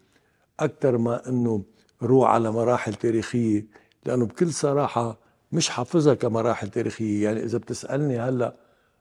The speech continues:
أيمتى أول مرة تعرفت عليه، على، فيها على محمد شطح،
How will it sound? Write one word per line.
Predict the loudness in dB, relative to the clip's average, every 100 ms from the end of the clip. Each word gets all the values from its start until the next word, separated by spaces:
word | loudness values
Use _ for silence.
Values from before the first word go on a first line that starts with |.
| _ 0
أيمتى | 0 0 -4
أول | -2 -2 -2
مرة | -2 -2 -2
تعرفت | -4 -8 -6 -6 -6 -8
عليه، | -8 -4 -4 -4
على، | -4 -2 0 0 0
فيها | 2 2 2
على | -2 -4
محمد | -4 -4 -4 -4
شطح، | -2 -4 -2 -4 -4